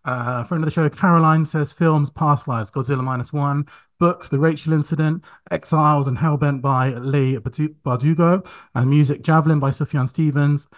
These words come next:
Late Developers and Bel-, Bell and Sebastian." Happy New Year, and Happy New Year to you, of course, as well, Caroline. Uh, Nigel says, "Movie, Past Lives," which is,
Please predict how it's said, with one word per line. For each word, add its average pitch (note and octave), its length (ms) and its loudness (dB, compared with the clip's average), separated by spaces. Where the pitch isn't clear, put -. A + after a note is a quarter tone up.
Late D#3+ 180 0
Developers B2+ 540 -4
and A2+ 120 -6
Bel-, A2+ 160 -4
Bell B2 100 -4
and A2 100 -4
Sebastian." E3+ 600 -6
Happy C3 220 -4
New A#2+ 80 -2
Year, A#2+ 240 -4
and A#2 100 -8
Happy A#2+ 180 -8
New A2+ 100 -8
Year G#2 160 -12
to - 160 -18
you, G#2+ 100 -10
of G2 80 -14
course, A#2+ 260 -12
as G#2+ 60 -14
well, A#2 140 -6
Caroline. C3+ 480 -6
Uh, A#2+ 180 0
Nigel E3+ 360 0
says, B2 400 0
"Movie, C#3+ 400 2
Past C#3 400 0
Lives," G2+ 280 -4
which A2 180 -14
is, G#2 200 -12